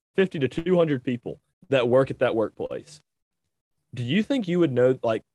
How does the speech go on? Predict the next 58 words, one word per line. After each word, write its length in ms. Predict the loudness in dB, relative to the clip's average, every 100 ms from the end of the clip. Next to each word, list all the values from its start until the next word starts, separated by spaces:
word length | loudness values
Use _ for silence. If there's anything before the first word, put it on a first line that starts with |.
| -4
no 160 | 0
matter 200 | 2 2
how 200 | 2 0
close 260 | 0 -2 -2
you 60 | 0
got 220 | 0 0
to 60 |
them, 100 | -8
do 80 | -6
you 60 | -6
think 160 | -4
you 80 | -2
would 80 | 2
know 120 | 2
their 140 | 2 0
parents? 400 | -2 -2 -2 -4
Do 60 |
you 40 | -4
think 200 | -2 0
you 60 |
would 80 | 2
know 320 | 4 4 2 _ 0
their 220 | 2 2
kids? 680 | 0 0 2 2 -2 -10 -2
Like, 280 | 0 -2 _ _ 0
no, 420 | 4 4 2 -2
you're 200 | -2 0
not, 400 | 2 2 0 -2 -8 _ -20 _ -6
'cause 140 | -2
that's 180 | 0 -2
just 160 | -6 -6
not 180 | -6
how 160 | -2 0
it 80 | 0
works. 760 | 0 -2 -4 -12 _ -20 -20 _ _ _ _ _ 0
Like, 280 | 4 4 2 _ _ _ _ _ _ -2
I, 140 | -2 -2
I, 140 | -8
I 160 | 0 2
don't, 200 | 4 2
I 140 | 2 4
just, 420 | 2 0 -8 -16 _
I 140 | 2 2
just 140 | 4
don't 220 | 4 4
agree 280 | 2 2 2
with 140 | 0
a 40 | -2
lot 240 | 0 0
of 120 | -2
what, 400 | -4 -2 -2 -4 -10 _ _
a 40 | 0
lot 260 | 2 4
of 60 | 4
what 140 | 2
Smoke 340 | 0 -4 -4 -4
was 120 | -10
saying. 420 | -12 -12 -12 -12